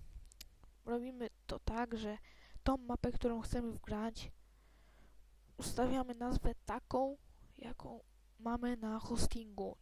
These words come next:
No i tą starą to usuwamy. No i potem bierzemy upload, czy jak tam upload. No i wyskakuje nam coś takiego. Tutaj, tutaj po lewej stronie tu wgrywa się pliki,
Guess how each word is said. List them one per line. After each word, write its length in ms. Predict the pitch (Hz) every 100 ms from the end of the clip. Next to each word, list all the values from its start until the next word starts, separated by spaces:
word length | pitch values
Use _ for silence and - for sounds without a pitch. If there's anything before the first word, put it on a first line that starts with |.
| -
No 100 | 220
i 200 | 240 247
tą 200 | - 240
starą 560 | 233 - 214 208 214 226 - - - -
to 160 | - - -
usuwamy. 640 | - 254 247 214 202 214 247 - - - - - - - - 415
No 100 | 415
i 200 | 359 -
potem 300 | 247 247 226
bierzemy 440 | 220 208 202 - -
upload, 880 | - - - 226 240 254 247 240 233 -
czy 220 | - - 202
jak 140 | 202
tam 220 | 196 196 -
upload. 520 | 196 214 214 220 - - - - - -
No 120 | 277
i 140 | 311 285
wyskakuje 480 | 262 - - 254
nam 160 | 233 233
coś 180 | - -
takiego. 360 | - 208 214
Tutaj, 440 | - - 240 214 - - -
tutaj 420 | - 285 269 262 - - - -
po 380 | 226 220 214
lewej 200 | 226 233
stronie 420 | - 233 220 220 220
tu 200 | 226 220
wgrywa 360 | 233 262 240
się 200 | 247 226
pliki, 460 | - 240 - 240